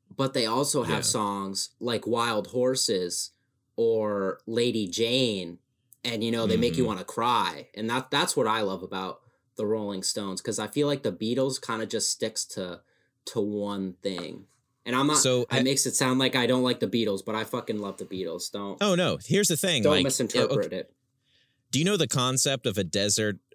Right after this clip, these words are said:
Speaker 2: uh, desert island track?
Speaker 1: Oh, yeah. Like,
Speaker 2: Desert
Speaker 1: what would
Speaker 2: or
Speaker 1: you
Speaker 2: de-,
Speaker 1: pick?
Speaker 2: desert island albums. Yeah. Like, if you're on a desert island, and, like, what album? It, and you,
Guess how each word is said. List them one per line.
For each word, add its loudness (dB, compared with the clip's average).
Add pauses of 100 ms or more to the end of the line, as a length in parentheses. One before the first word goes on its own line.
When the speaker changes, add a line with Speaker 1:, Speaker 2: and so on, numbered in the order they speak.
(160)
Speaker 2:
uh, 0 (100)
desert 0 (120)
island -2
track? -6 (920)
Speaker 1:
Oh, 6
yeah. 2 (680)
Like, 2
Speaker 2:
Desert 6
Speaker 1:
what 4
would 0
Speaker 2:
or 4
Speaker 1:
you 2
Speaker 2:
de-, 2 (120)
Speaker 1:
pick? -8
Speaker 2:
desert 2
island 2
albums. 0
Yeah. 0 (160)
Like, -2
if -2
you're 0
on 2
a 0
desert 0
island, -2
and, -4
like, -10 (120)
what -2
album? -4 (180)
It, -2
and 0
you, 2